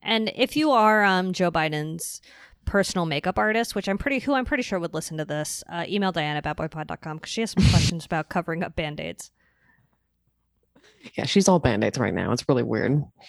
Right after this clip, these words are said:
Speaker 1: All Band-Aids.
Speaker 2: I guess also ninety Day Fiancé, um, I'm following Natalie's big plastic surgery journey.
Speaker 1: Oh, do tell.
Speaker 2: She was
Speaker 1: What's she
Speaker 2: trying to
Speaker 1: getting
Speaker 2: make everybody
Speaker 1: done?
Speaker 2: guess. She was,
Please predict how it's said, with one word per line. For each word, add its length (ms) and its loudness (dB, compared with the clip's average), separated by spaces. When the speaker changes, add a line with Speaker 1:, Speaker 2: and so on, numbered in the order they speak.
Speaker 1:
All 240 -4
Band-Aids. 680 -12
Speaker 2:
I 60 8
guess 180 6
also 260 8
ninety 260 8
Day 120 6
Fiancé, 840 4
um, 420 2
I'm 140 4
following 480 2
Natalie's 440 2
big 400 2
plastic 400 0
surgery 440 2
journey. 440 0
Speaker 1:
Oh, 320 4
do 140 -4
tell. 600 0
Speaker 2:
She 140 2
was 60 8
Speaker 1:
What's 40 2
she 60 0
Speaker 2:
trying 160 10
to 80 8
Speaker 1:
getting 100 6
Speaker 2:
make 80 8
everybody 220 8
Speaker 1:
done? 220 4
Speaker 2:
guess. 340 -2
She 160 0
was, 220 0